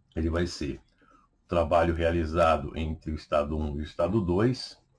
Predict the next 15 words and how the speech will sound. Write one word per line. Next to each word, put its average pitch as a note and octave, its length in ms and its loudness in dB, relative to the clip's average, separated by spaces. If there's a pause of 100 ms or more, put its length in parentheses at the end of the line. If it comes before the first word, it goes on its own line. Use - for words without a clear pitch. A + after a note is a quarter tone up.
(1200)
mais E2 280 2
o F2+ 60 -6
trabalho F2+ 420 2
realizado F2+ 540 2
entre F#2 180 -2
o - 40 -2
estado F2+ 280 0
dois F#2 240 2
e F#2 40 -4
o - 20 -8
estado F#2 300 -6
três. - 580 -10 (800)
No C3 200 6
estado A#2 440 4
dois, E2 720 -2